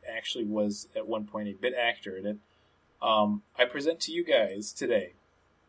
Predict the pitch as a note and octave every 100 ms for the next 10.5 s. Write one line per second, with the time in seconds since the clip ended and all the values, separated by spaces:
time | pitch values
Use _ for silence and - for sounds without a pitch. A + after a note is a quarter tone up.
0 | - - D3 C#3+ D3+ E3 E3 F#3 - A2+
1 | G#2 G#2+ G#2 G#2 - B2 C3+ C3+ C#3 C3+
2 | C3 A#2 A#2 A#2+ D3 C#3+ - D#3+ C3 A2
3 | G#2 G#2+ A2 G#2 G#2 A2+ A#2+ C3+ - C3
4 | B2 A2 G#2 G2+ - _ - - - D3+
5 | D3 C#3 B2+ G#2 G#2 - A2+ - - A2+
6 | G#2 G2+ F2+ G2+ F2+ - _ _ _ _
7 | _ A#2 A#2+ D#3 D#3 D3+ C#3+ G2 G#2+ A#2+
8 | - B2+ A#2+ A2+ A#2+ B2 C3 A#2+ G#2 G2
9 | G2 G2+ G2+ A2 G2+ - - G#2+ G2 G2+
10 | G#2 F#2+ F#2 - -